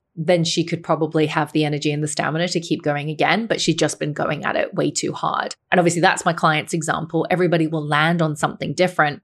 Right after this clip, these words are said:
but that's the kind of thing. We want to be able to see those opportunities and those solutions that <laughs> perhaps aren't available to us in the stressful moments, 'cause we're in that mindset of, "I can't do that. Rest is lazy." You know, these sorts of beliefs will stop us from seeing the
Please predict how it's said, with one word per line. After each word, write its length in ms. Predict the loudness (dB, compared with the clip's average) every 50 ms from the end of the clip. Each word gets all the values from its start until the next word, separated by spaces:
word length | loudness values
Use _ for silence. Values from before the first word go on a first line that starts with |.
| _ _ _
but 180 | 2 2 2 4 2
that's 220 | 0 0 0 -4
the 80 | -6 -4
kind 260 | -2 0 0 0 0
of 80 | -2 -2
thing. 240 | -2 -2 0 0 -2 -4
We 100 | -4 -2
want 260 | 0 0 -2 0 0
to 120 | -2 0 2
be 180 | 2 4 4 2
able 180 | 2 0 -2
to 160 | -4 -4 -4
see 400 | -4 -4 -2 0 0 0 2 2
those 240 | 4 4 4 4 2 0 -6
opportunities 760 | -6 -6 -6 -6 -2 0 2 2 2 4 4 4 2 2 0
and 140 | 0 -2 0
those 240 | 0 -2 -2 0 0
solutions 600 | 2 4 4 4 2 2 0 -2 -2 -6 -4 0
that 240 | 0 0 0 -2 -6 -6
<laughs> 60 | _
perhaps 360 | -2 0 2 0 0 -2 -8 -4 _
aren't 420 | 2 2 4 4 4 2 0 -4 -8 -4
available 420 | 0 2 4 4 4 4 4 2 2
to 160 | 2 2 2
us 200 | 2 2 0 -2
in 240 | -4 -2 -2 -2 0
the 220 | 2 2 2 2
stressful 480 | 0 0 0 0 -2 -2 0 0 0 2
moments, 420 | 4 2 2 2 2 -2 -4 -6
'cause 220 | -4 -4 -4 0 2
we're 180 | 0 0 2 2
in 140 | 2 4 4
that 160 | 4 2 2
mindset 480 | 2 2 2 2 -2 -2 -2 -2 0 2
of, 180 | 0 -2 -2 -2 _ 0
"I 80 | 0
can't 340 | 0 0 0 -2 -2 -2 -2
do 140 | -4 -2 2
that. 260 | 2 2 2 0 -4 _ _ _ _ _ _
Rest 240 | 0 0 0 0 -2
is 140 | -2 0 2
lazy." 640 | 2 4 4 4 2 2 2 2 2 2 0 -2 -6 _
You 100 | 0 2
know, 120 | 2 2
these 260 | 2 4 2 2 4 2
sorts 240 | 0 0 2 -2
of 100 | -4 0
beliefs 420 | 0 2 4 4 4 4 2 0 -4
will 80 | -6
stop 460 | -4 -2 -4 -2 2 2 0 2 4 2
us 220 | 2 2 -2 -4
from 160 | -2 -4 -4
seeing 480 | -2 -2 -4 -2 -2 -4 -6 -8 -8 -4
the 140 | -2 -2 -2